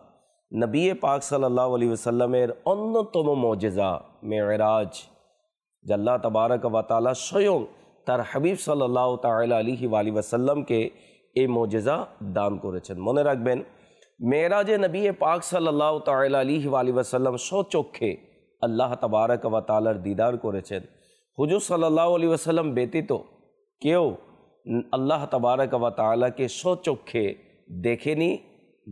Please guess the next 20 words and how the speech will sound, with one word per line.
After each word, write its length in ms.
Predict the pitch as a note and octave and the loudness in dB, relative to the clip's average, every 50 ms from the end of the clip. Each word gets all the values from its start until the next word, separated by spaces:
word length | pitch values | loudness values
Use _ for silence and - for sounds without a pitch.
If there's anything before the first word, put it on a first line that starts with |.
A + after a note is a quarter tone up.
| F2 E2+ | -8 -2
দেখবেও 460 | F#2+ A2+ A2+ G2 - - D#3 D3+ C3+ | -2 0 0 0 0 0 2 2 2
না। 180 | B2 A#2+ G#2 G2 | 2 0 0 -2
কেউ 200 | - - B2+ B2 | 0 0 0 0
যদি 260 | A2+ B2 A#2 C3 C3+ - | 2 0 0 0 0 0
এই 180 | - D#3 E3+ F3 - | 0 0 0 0 0
আকীদা 420 | - - - - B2+ A2+ B2 C3+ | -2 -4 -2 -2 0 0 0 0
রাখে 420 | B2 A2+ G#2+ - - C3+ B2 - - - - _ _ _ _ _ - | 0 -2 -4 -4 -4 -4 -4 -4 -6 -12 -18 _ _ _ _ _ -4
আল্লাহ 240 | - C3 C#3 D#3 D3 | -2 0 0 0 0
তাবারক 460 | D3 C#3 A#2+ B2+ B2+ B2+ C3 - - | 0 0 0 0 2 2 0 0 0
ওয়া 160 | B2 A#2+ A#2 | 0 0 0
তাআলাকে 760 | A2+ - A2 G#2+ A#2 A#2+ A#2+ B2+ B2 A#2+ B2+ B2+ B2+ D3 - - C#3 | 0 0 2 2 2 2 2 2 0 0 0 0 0 0 0 -4 -8
স্বচক্ষে 720 | - - D3+ E3 D#3+ - - D3 A#2+ - - - C3 B2+ | -8 -4 -4 -4 -2 -2 -2 -2 -2 -4 -6 -4 -4 -2
দেখার 420 | A2+ - - A2 - A#2+ C3 D3+ - - - - - _ _ _ _ - | 0 0 0 0 0 0 -2 -2 -2 -4 -10 -18 -20 _ _ _ _ -16
সম্ভব, 640 | - - - C#3+ D3+ E3 E3 D3 C#3+ D#3 C#3+ A2+ F2 - - - - _ _ _ - | -10 -6 -2 -2 0 0 0 0 0 0 0 -2 -6 -12 -20 -20 -20 _ _ _ -8
তাহলে 360 | - A2+ G#2+ A2+ B2 C3 C3 | -6 -4 -2 0 0 0 0
তার 240 | - - - B2 A2+ A2+ - - | 0 -2 -2 -2 -2 -2 -4 -4
ঈমান 360 | A#2 A2+ A2 A#2+ C3 C#3+ C#3+ | -4 -2 -2 0 0 -2 -2
থাকবে 380 | - - G#2 G#2+ F#2+ F#2+ G#2+ G#2 | -4 -4 -4 -4 -2 -2 -2 0
না। 120 | G2+ G2+ | 0 -2
শুধুমাত্র 760 | G2 - - E3 E3+ F#3 F3 D#3 C#3 - - C3+ C3 A#2+ B2 | -2 -2 -4 -2 0 0 0 0 -2 -2 0 0 0 0 -2